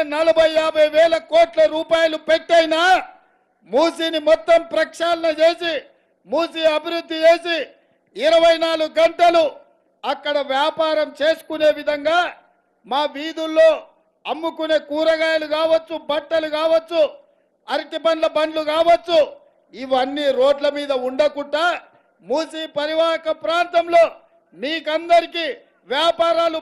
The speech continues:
పెట్టుకోవడానికి అవకాశం కల్పించి, చార్మినార్ ప్రాంతంలో, సిద్దంబర్ బజారు ప్రాంతంలో, సుల్తాన్ బజారు ప్రాంతంలో, దిల్సుఖ్ నగర్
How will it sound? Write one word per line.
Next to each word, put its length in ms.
పెట్టుకోవడానికి 880
అవకాశం 460
కల్పించి, 560
చార్మినార్ 720
ప్రాంతంలో, 600
సిద్దంబర్ 600
బజారు 320
ప్రాంతంలో, 600
సుల్తాన్ 520
బజారు 380
ప్రాంతంలో, 640
దిల్సుఖ్ 400
నగర్ 240